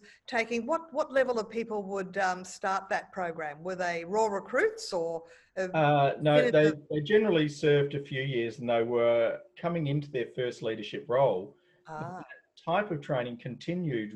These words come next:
Speaker 2: right through till the end of their careers.
Speaker 1: Mm.
Speaker 2: Uh, because I said it's a never-ending journey.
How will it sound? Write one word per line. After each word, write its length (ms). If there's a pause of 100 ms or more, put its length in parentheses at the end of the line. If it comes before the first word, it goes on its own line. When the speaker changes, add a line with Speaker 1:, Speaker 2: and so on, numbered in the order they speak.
Speaker 2:
right 340
through 520
till 160
the 140
end 140
of 60
their 180
careers. 680 (320)
Speaker 1:
Mm. 220
Speaker 2:
Uh, 300
because 180
I 140
said 200
it's 360 (200)
a 60
never-ending 480
journey. 420